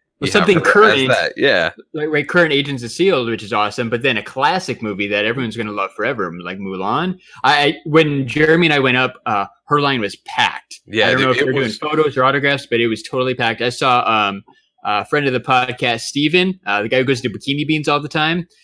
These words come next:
Speaker 1: Uh, he got a photo with her, but he said he waited two and a half hours to meet
Speaker 2: Yeah.
Speaker 1: her.
Speaker 2: That's what, when I walked up, I kinda looked at the line, and she was only gonna be there for, like, I think, like, forty-five minutes before they went to, like, a panel or something, so,
Speaker 1: Yeah.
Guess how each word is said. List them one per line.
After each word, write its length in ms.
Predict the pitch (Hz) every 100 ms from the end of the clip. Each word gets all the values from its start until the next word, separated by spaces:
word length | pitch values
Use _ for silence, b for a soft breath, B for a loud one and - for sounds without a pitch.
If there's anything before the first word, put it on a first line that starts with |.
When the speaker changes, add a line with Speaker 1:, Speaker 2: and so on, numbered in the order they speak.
| b -
Speaker 1:
Uh, 280 | 104 101 107
he 140 | 143
got 160 | 151 131
a 40 |
photo 280 | - 120 113
with 160 | 110 120
her, 100 | 113
but 120 | 117
he 80 | 113
said 320 | - 123 113
he 120 | 120
waited 300 | 120 113 104
two 140 | 143
and 80 | 139
a 20 | 120
half 220 | 107 117
hours 380 | 110 87 87 -
to 80 |
meet 140 | 87 87
Speaker 2:
Yeah. 120 | 80
Speaker 1:
her. 500 | 76 _ - - - -
Speaker 2:
That's 200 | 139 160
what, 200 | 147 127
when 100 | 123
I 80 |
walked 260 | 117 120 -
up, 120 | 117
I 80 | 98
kinda 160 | 101 104
looked 200 | 104 113
at 40 | 90
the 60 |
line, 420 | 85 95 101 98 -
and 540 | 90 90 87 87 87 -
she 180 | - -
was 120 | 131
only 180 | 120 110
gonna 120 | 98
be 140 | 90 101
there 460 | 95 90 90 90 _ _ _ _ _ _
for, 160 | - 107
like, 240 | 92 87 -
I 60 |
think, 240 | 95 120 104
like, 200 | 90 -
forty-five 640 | - 110 107 104 98 92
minutes 280 | 98 98 -
before 340 | 87 - 98
they 100 | 90
went 220 | 90 92
to, 80 | -
like, 140 | 90 87
a 80 |
panel 320 | - 92 95 107
or 100 | 107
something, 380 | 120 110 123
so, 320 | 120 107 87 85
Speaker 1:
Yeah. 140 | 78